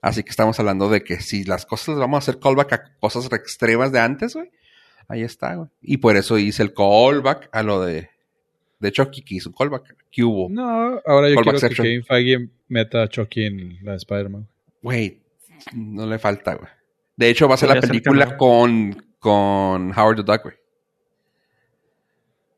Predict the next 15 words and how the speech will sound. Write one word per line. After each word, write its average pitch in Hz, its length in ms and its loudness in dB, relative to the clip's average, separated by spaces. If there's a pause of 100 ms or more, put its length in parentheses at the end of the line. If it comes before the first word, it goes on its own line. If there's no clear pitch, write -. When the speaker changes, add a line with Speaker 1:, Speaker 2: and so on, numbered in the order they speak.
(360)
Speaker 2:
Eh, 113 360 -6
Speaker 1:
Howard 120 240 2
the 120 80 4
Duck 110 200 2
es 117 140 -2
un 110 400 0
investigador, 110 680 2
güey, 120 280 0
paranormal 104 680 0
y 95 760 -6
de 98 120 -8
asesinatos, 95 560 -8
güey. 50 80 -14
Así - 180 -14
que, 104 200 -10